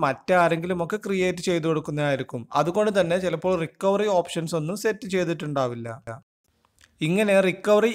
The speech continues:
ഇമെയിൽ അഡ്രസ് അതല്ലെങ്കിൽ ഫോൺ നമ്പർ നമ്മൾ ആഡ് ചെയ്തിട്ടില്ലെങ്കിൽ പിന്നെ പാസ്വേഡ് അതല്ലെങ്കിൽ യൂസർ നെയിം മറന്നുപോയാൽ അത് തിരിച്ചെടുക്കാൻ വളരെ ബുദ്ധിമുട്ടായിരിക്കും. അപ്പോൾ ഇന്നത്തെ വീഡിയോയിൽ നമുക്ക് എങ്ങനെയാണ്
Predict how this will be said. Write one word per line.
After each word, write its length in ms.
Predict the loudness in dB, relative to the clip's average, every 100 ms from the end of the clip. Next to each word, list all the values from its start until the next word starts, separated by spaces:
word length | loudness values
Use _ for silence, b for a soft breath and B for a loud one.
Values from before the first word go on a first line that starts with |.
| 0
ഇമെയിൽ 280 | 2 2 2
അഡ്രസ് 260 | 2 0 0 0
അതല്ലെങ്കിൽ 400 | 0 0 -2 -4
ഫോൺ 240 | -2 2 2 0
നമ്പർ 260 | -2 0 -2 -2
നമ്മൾ 180 | -2 0 2 2
ആഡ് 200 | 0 0
ചെയ്തിട്ടില്ലെങ്കിൽ 720 | -2 -2 -4 -4 0 0 -2 -6 -6 -2
പിന്നെ 220 | 0 2 4
പാസ്വേഡ് 480 | 4 4 2 2 2
അതല്ലെങ്കിൽ 380 | 2 -2 -4 -4
യൂസർ 280 | -2 -2 -4
നെയിം 140 | -2 0 2
മറന്നുപോയാൽ 600 | 2 2 0 0 0 0 -4
അത് 100 | -8 -10
തിരിച്ചെടുക്കാൻ 520 | -12 -6 -6 -4 -4 0
വളരെ 260 | 2 2 0 -2
ബുദ്ധിമുട്ടായിരിക്കും. 800 | -2 0 2 2 0 -2 -12 -20 _ _ _ _ _ _ _ _ _ _
അപ്പോൾ 180 | 2 4 4
ഇന്നത്തെ 280 | 2 2 2
വീഡിയോയിൽ 220 | 4 4 2
നമുക്ക് 220 | 0 0 -2
എങ്ങനെയാണ് 460 | 0 2 2 2